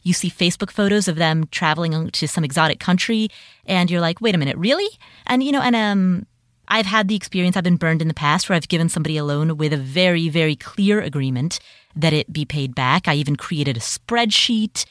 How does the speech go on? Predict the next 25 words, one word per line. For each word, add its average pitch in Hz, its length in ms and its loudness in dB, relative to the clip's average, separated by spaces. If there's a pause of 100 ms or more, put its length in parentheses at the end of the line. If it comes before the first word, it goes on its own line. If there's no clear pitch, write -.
(360)
uh, 147 300 2
in 156 180 2
which 147 260 -4
they 139 100 -6
could 131 140 -8
record 185 540 0
the 160 120 -4
payments, 220 680 2 (280)
um, 147 380 0
you 185 160 0
know, 156 240 0 (200)
and, 185 480 0
and 202 300 4
of 196 100 -6
course - 240 -2
they 196 140 0
didn't 180 180 2
pay 180 120 0
it - 80 -4
back. 196 360 2 (540)
And, 226 180 4
and 247 160 2
that 285 120 4
was 311 140 2
that. 370 240 0